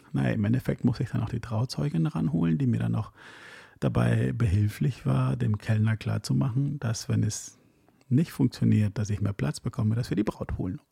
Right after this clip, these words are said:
Und ganz ehrlich, mit der Braut will sich niemand anlegen. Ja, also ich brauche, wenn ich irgendwo hinkomme und die Technik mitbringe,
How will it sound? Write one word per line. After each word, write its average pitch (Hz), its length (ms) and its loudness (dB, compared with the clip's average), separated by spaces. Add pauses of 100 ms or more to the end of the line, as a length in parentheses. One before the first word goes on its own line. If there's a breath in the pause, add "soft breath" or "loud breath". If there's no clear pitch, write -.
Und 127 360 4
ganz - 220 -6
ehrlich, 120 340 -2
mit 123 140 -2
der 110 80 0
Braut 101 420 -4 (160)
will 107 160 -4
sich - 220 -4
niemand 202 400 2
anlegen. - 560 -4 (960 loud breath)
Ja, 117 280 0 (420 loud breath)
also 104 320 -4
ich - 180 -4
brauche, 113 600 -4
wenn 143 180 0
ich - 260 -6
irgendwo 127 420 0
hinkomme 156 420 -2
und 117 100 0
die 107 60 -2
Technik - 380 -4
mitbringe, 120 580 -2